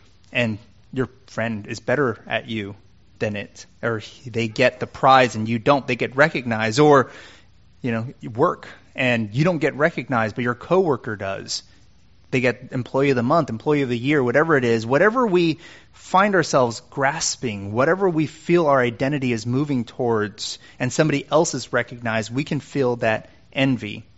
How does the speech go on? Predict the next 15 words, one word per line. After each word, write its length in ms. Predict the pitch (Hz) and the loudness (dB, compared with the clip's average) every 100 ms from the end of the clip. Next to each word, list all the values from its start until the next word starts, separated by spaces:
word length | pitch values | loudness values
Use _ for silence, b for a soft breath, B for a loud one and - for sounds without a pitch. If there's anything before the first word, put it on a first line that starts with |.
| B B B B | B B B B
I 100 | 165 | 2
can 160 | 170 160 | 6 6
look 140 | 170 | 6
at 100 | 131 | 8
others 360 | 143 156 131 117 | 8 8 6 4
who 320 | 143 139 127 | 2 2 0
have 240 | - 147 | 2 2
the 100 | 143 | 6
opportunity 640 | 143 139 127 151 147 135 120 | 4 2 0 0 2 0 -2
to 280 | 139 127 | -2 -2
do, 260 | 110 143 135 - - | 0 0 -2 -6 -8
do 160 | 139 156 | -2 0
full-time 480 | - 160 160 151 160 | 0 -4 2 2 2
ministry, 460 | 208 180 - 135 | 0 -2 0 2
or 280 | 123 123 113 | 4 2 0